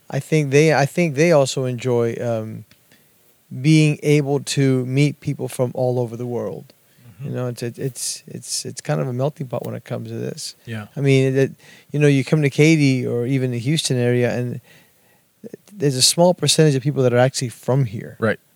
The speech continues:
Speaker 1: Yeah, there al-, there's always, it's people from everywhere.
Speaker 2: Yep.
Speaker 1: And,
Speaker 2: L-
Speaker 1: oh, go ahead, go ahead.
Speaker 2: Lauren, do you realize that you've grown up in a place, like, you hear what those guys just said?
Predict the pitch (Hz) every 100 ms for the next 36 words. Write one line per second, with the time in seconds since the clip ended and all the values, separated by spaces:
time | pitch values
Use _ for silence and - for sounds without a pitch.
0 | _ - 110 117 123 139 135 143 139 -
1 | 151 160 151 127 135 135 120 - 143 -
2 | 160 139 - 127 123 120 - 139 _ 113
3 | 107 _ _ _ - _ - - 131 123
4 | 156 - 156 147 131 107 139 131 - 147
5 | 175 165 185 165 131 135 139 143 135 139
6 | 123 123 120 127 123 131 135 _ _ _
7 | _ _ _ - 123 139 127 - 135 135
8 | - 135 120 127 143 143 127 117 113 113
9 | 117 110 - 123 104